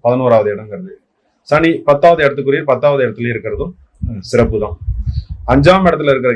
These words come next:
கேது மட்டும்தான் உங்களுக்கு இடைஞ்சலை, அஹ், கொடுக்கும். அஞ்சாம் இடங்கிறது அன்பு கிடைக்கிற இடம், பூர்வ புண்ணியம், கடவுளோட அனுகிரகம், பிராப்தம்னு சொல்ற இடம்.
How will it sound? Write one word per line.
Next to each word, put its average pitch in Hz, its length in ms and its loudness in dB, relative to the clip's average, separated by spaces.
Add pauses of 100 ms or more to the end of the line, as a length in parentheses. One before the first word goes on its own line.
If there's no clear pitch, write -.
கேது 147 240 0
மட்டும்தான் 131 420 -6 (220)
உங்களுக்கு 120 400 -2 (1300)
இடைஞ்சலை, 139 440 2 (680)
அஹ், 123 360 -4
கொடுக்கும். 120 320 -4 (220)
அஞ்சாம் 151 340 2
இடங்கிறது 135 480 -2 (380)
அன்பு 139 260 2
கிடைக்கிற 123 380 0
இடம், 113 180 -2 (160)
பூர்வ 147 380 -2
புண்ணியம், 110 340 -10 (220)
கடவுளோட 131 480 4
அனுகிரகம், 113 480 -4 (260)
பிராப்தம்னு 139 560 2 (340)
சொல்ற 107 300 -2
இடம். 101 220 -4